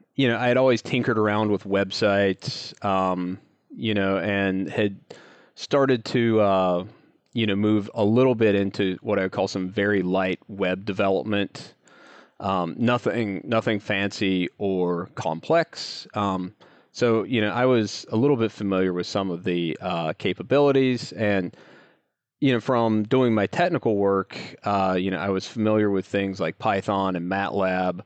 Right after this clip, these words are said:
for doing technical computing, but I don't really consider that programming. I more consider that, like, scripting, um,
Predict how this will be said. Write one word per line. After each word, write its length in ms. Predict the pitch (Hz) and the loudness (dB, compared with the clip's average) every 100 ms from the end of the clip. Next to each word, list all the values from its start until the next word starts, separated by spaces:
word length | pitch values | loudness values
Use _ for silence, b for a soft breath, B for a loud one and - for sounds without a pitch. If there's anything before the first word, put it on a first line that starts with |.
| B B B _ | B B B _
for 180 | 117 | -4
doing 280 | 107 117 101 - | 0 2 0 -2
technical 440 | - 127 113 98 | -4 -2 -2 -4
computing, 640 | 90 76 - 82 80 76 - | -8 -8 -6 -4 -2 -4 -2
but 200 | 107 104 | 0 0
I 120 | 110 | 0
don't 160 | 127 131 | 0 2
really 220 | 123 123 | 4 2
consider 280 | 110 98 120 | 2 -2 0
that 140 | 95 - | 0 0
programming. 640 | 113 113 113 120 123 110 | 0 2 2 0 0 0
I 60 | |
more 180 | 92 98 | 0 -2
consider 380 | 95 95 104 92 | -2 -4 -2 0
that, 260 | 92 90 90 | 0 -2 -2
like, 200 | 76 - | -6 -6
scripting, 760 | - - 107 - 123 120 123 _ B B B B B B B - | -12 -6 -6 0 0 0 -4 _ B B B B B B B -2
um, 460 | 104 98 95 92 | 0 2 0 -2